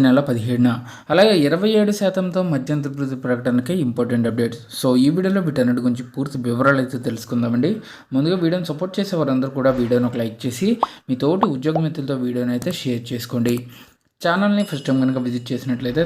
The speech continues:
తప్పనిసరిగా సబ్స్క్రైబ్ చేసుకుని, పక్కన ఉండే బెల్ సింబల్ని యాక్టివేట్ చేసుకోండి. ఇప్పుడు డీటెయిల్స్లోకి అయితే వెళ్ళిపోదాం. ఆర్థిక బకాయిల చెల్లింపులపై చర్చించాలని చెప్పేసి మరొక ఇంపార్టెంట్ అప్డేట్ అయితే ఆంధ్రప్రదేశ్ రాష్ట్ర ప్రభుత్వ ఉద్యోగులకు రావడం జరిగింది. So,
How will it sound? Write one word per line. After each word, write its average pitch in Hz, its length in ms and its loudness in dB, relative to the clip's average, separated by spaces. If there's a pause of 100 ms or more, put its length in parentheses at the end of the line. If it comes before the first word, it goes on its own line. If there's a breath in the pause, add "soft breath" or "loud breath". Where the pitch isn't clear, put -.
(120)
తప్పనిసరిగా 190 640 -2
సబ్స్క్రైబ్ 131 420 -6
చేసుకుని, 156 320 2 (480 loud breath)
పక్కన 233 280 2
ఉండే 185 140 4 (100)
బెల్ 131 200 0
సింబల్ని 170 300 2
యాక్టివేట్ 123 380 -8
చేసుకోండి. 117 380 -2 (140)
ఇప్పుడు 151 240 -2
డీటెయిల్స్లోకి 170 540 2
అయితే 156 180 0
వెళ్ళిపోదాం. 123 400 2 (2250)
ఆర్థిక 202 460 0
బకాయిల 214 360 4
చెల్లింపులపై 180 540 0 (100)
చర్చించాలని 135 600 0
చెప్పేసి 127 320 -2 (100)
మరొక 139 300 0 (100)
ఇంపార్టెంట్ 143 460 0
అప్డేట్ 131 320 0
అయితే 127 180 2
ఆంధ్రప్రదేశ్ 123 560 0
రాష్ట్ర 123 300 -2
ప్రభుత్వ 123 360 0
ఉద్యోగులకు 120 400 -2
రావడం 117 260 0
జరిగింది. 120 340 2 (480 loud breath)
So, - 60 2